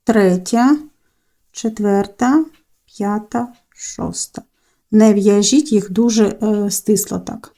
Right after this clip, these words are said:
Тепер дивіться, ось цей стовпчик над стовпчиком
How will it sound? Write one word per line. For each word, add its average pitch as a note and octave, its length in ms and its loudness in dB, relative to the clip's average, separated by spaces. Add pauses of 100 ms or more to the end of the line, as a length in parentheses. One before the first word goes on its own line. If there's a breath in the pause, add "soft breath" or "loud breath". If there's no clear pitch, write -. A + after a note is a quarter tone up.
(2250)
Тепер A3 460 2
дивіться, G3 600 0 (260)
ось A3 340 2
цей C4 260 4
стовпчик B3+ 540 2
над G3+ 240 4
стовпчиком B3+ 840 2